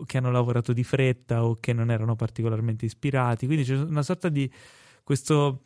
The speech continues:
questa sensazione un po' di serie B a livello proprio di cura, ne-, di cura creativa. E, mm, c'è anche un personaggio interpretato da Bill Murray che, eh, entra in scena a sorpresa,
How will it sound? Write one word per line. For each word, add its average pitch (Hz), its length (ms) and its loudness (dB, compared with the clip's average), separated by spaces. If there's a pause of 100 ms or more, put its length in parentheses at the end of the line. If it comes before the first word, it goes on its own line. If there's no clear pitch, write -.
(280)
questa 151 240 2
sensazione 156 680 0
un 135 460 0
po' 139 100 0
di 131 140 0
serie 127 320 2
B 113 240 -2 (420)
a 120 80 -2
livello 120 460 2
proprio 123 320 -2
di 117 180 -2
cura, 120 460 0
ne-, 117 600 -2
di 120 120 -4
cura 123 260 0
creativa. 110 600 -2 (720)
E, 185 480 6
mm, 156 1040 2 (180)
c'è - 160 -2
anche 240 220 4
un 160 120 6
personaggio 156 840 2
interpretato 143 540 0
da 127 100 4
Bill 127 180 0
Murray 113 720 2 (160)
che, 120 520 2
eh, 131 480 -10
entra 127 260 0
in 123 60 0
scena 147 280 0
a - 20 2
sorpresa, 127 880 0